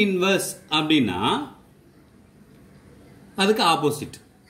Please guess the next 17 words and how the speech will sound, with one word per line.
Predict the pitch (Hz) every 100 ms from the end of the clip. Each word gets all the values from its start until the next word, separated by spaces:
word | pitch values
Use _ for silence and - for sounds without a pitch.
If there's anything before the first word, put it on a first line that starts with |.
| -
அடிஷனுக்கு | 196 214 220 190
ஆப்போசிட் | 180 185 180 175
என்ன | 175 165
சொல்லுங்க | 180 175 165
பார்ப்போம்? | 160 160 160 156 - - - - - - - - - - - - - - 233
Subtraction. | 233 196 135 113 95 -
So, | - 208
அப்போ | 220 208 156
மைனஸ்ல | 196 254 254 - 208 185
போட்டோம் | 175 170 151
அப்படின்னா | 120 98 92 95 107 - -
is | 202 262
a | 143
additive | 147 147 151 156 113
inverse. | 92 90 95 92 85 - _ _ _ _ _ - - - - - - - - - 170
Multiplicative | 202 254 254 262 254 226 220
இன்வர்ஸ்னா | 214 214 208 208